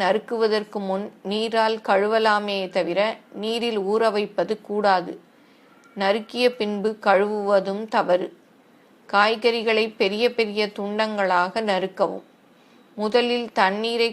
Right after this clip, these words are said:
கொதிக்க வைத்து பின்பு அதில் காய்கறிகளை சேர்த்தால் முடிந்தவரை வேக வைக்கும் நேரத்தை குறைக்கலாம்.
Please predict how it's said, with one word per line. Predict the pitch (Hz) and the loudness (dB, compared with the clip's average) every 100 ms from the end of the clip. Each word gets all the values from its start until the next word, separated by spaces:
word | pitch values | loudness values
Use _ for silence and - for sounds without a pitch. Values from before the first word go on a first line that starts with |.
| - | -2
கொதிக்க | 196 202 208 233 | -4 -2 -2 0
வைத்து | 208 180 175 180 196 - | 0 -2 -4 -4 -6 -8
பின்பு | - 226 240 233 233 208 | -4 -2 -2 -2 2 2
அதில் | 196 220 214 | 0 -4 0
காய்கறிகளை | 202 202 220 220 214 220 220 226 - | 2 2 2 0 0 0 0 -2 -4
சேர்த்தால் | 185 180 - 180 190 - - | -4 -4 0 2 2 -2 -10
முடிந்தவரை | 196 220 226 226 208 196 208 - - - - - - 202 | -6 -4 0 2 2 0 -2 -6 -16 -20 -20 -20 -4 0
வேக | 214 226 226 | 2 2 0
வைக்கும் | 208 196 214 214 202 | -2 -4 -6 -4 -2
நேரத்தை | 190 202 202 202 202 | 0 -2 -4 -6 -4
குறைக்கலாம். | 202 185 190 175 - - | -2 -2 0 -2 -2 -6